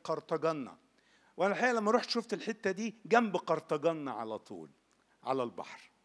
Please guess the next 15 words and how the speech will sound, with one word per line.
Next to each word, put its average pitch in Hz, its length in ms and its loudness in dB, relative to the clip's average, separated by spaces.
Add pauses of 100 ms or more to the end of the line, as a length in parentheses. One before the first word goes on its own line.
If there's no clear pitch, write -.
(260)
المتوسط. 107 540 -10 (680)
"ويا، 190 920 6 (120)
يا 151 120 2
بنتي 160 320 -2
من 135 120 -4
فضلك 117 560 -8
ارجعي." 110 480 -6 (380)
قالت 277 240 0
له: 233 60 -2
"لا 240 160 0
يا 196 200 0
أبي، 147 340 -10 (640)
أحبك 196 720 6 (640)
وأطيعك، 240 960 8 (640)
لكن 285 600 8